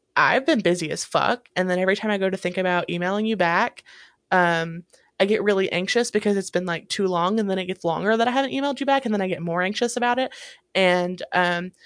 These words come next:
I really wanna do your design, and I kind of, like, don't wanna charge you for it. I think that's where I keep getting, like, the delay on it for me, because I haven't charged anyone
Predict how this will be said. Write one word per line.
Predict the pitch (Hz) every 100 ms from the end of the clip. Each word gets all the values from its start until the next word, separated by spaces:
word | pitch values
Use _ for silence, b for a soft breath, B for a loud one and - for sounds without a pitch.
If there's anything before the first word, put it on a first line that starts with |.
| B B
I | 208
really | 196 214 226 233
wanna | 233 220
do | 214
your | 208
design, | 196 196 185 185 214
and | - 208
I | 214
kind | - 254
of, | 285
like, | 277
don't | 226 208
wanna | 226
charge | 214 - 202
you | 226
for | 233 269 269
it. |
I | 196
think | 202 208
that's | 214 -
where | 196
I | 190
keep | 190 -
getting, | 180 180 180
like, | 165 160 170
the | 180
delay | 170 175 170 156 87
on | - 220
it | -
for | 269
me, | 262 277
because | 240 -
I | 185
haven't | 196 202 185
charged | - 165 180
anyone | 202 214 214 214